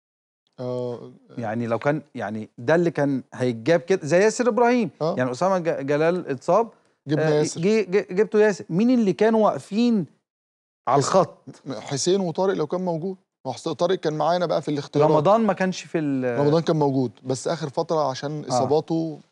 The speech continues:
Speaker 2: يعني
Speaker 1: وحاجة
Speaker 2: حسين
Speaker 1: كده.
Speaker 2: الشحات كان أول واحد واقف هو طارق حامد.
Speaker 1: آه طبعًا.
Speaker 2: رغم اعتزال طارق حامد؟
Speaker 1: لا، ما هو طارق قبل ما يعتزل، بعد ما اعتزل خلاص صرفنا نظر
Speaker 2: مم.
Speaker 1: عنه.
Speaker 2: مم.
Speaker 1: فعشان كده لما حصل جبنا مهند.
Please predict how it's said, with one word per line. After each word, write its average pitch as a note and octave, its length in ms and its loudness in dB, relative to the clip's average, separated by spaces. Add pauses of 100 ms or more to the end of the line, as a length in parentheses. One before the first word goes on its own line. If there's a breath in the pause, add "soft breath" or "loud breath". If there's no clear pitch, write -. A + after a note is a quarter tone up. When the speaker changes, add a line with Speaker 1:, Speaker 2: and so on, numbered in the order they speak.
(280)
Speaker 2:
يعني C#3 180 2
Speaker 1:
وحاجة C3 120 -4
Speaker 2:
حسين G3+ 100 4
Speaker 1:
كده. A3 140 2
Speaker 2:
الشحات F#3 540 0
كان F3 140 2
أول G#3+ 260 2
واحد G#3+ 220 2
واقف G#3 240 2
هو G#3 100 4
طارق F#3 220 0
حامد. A2 300 -4
Speaker 1:
آه B2 140 -2
طبعًا. A2 300 2
Speaker 2:
رغم G#3+ 160 2
اعتزال F#3 460 0
طارق G#3 220 0
حامد؟ G#3+ 260 -4 (180)
Speaker 1:
لا، C#3+ 260 2
ما C#3 100 -4
هو C#3 260 0
طارق D3+ 240 -2
قبل D3+ 200 -2
ما D3 80 -2
يعتزل، C3+ 460 -4 (280)
بعد D3 200 0
ما D3+ 80 -2
اعتزل D3+ 260 -4
خلاص C#3+ 280 -4
صرفنا D3+ 320 -6
نظر C#3 120 -2
Speaker 2:
مم. C3+ 60 0
Speaker 1:
عنه. A#2+ 260 -4 (160)
Speaker 2:
مم. B2 220 -6 (420)
Speaker 1:
فعشان C3+ 320 -4
كده F3+ 340 0
لما C#3 260 0
حصل F3 360 -2
جبنا E3+ 200 -2
مهند. D#3 400 -2